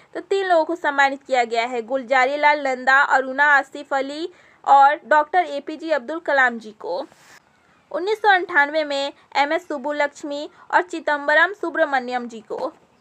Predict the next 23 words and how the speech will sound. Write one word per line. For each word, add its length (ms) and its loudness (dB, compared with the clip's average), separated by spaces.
उन्नीस 300 -2
सौ 80 -2
निन्यानवे 460 2
में 140 -4
किन्हें 260 -6
किन्हें 240 -6
सम्मानित 480 -2
किया 220 -2
गया 200 0
है, 160 4
आप 220 4
जरूर 300 -6
नोट 260 -6
कर 160 -4
ले। 180 -2
वहीं 180 2
दो 160 0
हज़ार 240 4
एक 340 -6
में 160 -4
उस्ताद 460 2
बिस्मिल्लाह 540 -4
खान 380 0